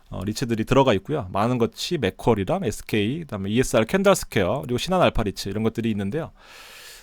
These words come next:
어, 참고만 하셔야 될 자료가 이제 이렇게 리츠들이 있고, 요 배당을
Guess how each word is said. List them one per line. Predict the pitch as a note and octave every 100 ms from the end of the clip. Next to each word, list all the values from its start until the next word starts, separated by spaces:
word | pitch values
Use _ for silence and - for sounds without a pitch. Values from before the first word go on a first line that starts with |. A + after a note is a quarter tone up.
| -
어, | - B2
참고만 | - A3 A3+ G3+
하셔야 | F3 F3+ F#3 D#3+ C#3 C3+
될 | A#2+ B2 A#2
자료가 | - A#2+ A#2 A2 C3
이제 | G#2+
이렇게 | A2+ B2 A#2+
리츠들이 | B2 D#3 C#3 B2+
있고, | A2+ - F3+ F#3
요 | A#2+
배당을 | G#2+ B2 D#3+ D#3+ D3 C#3 A2+ F#2+ G2 G2 - A#2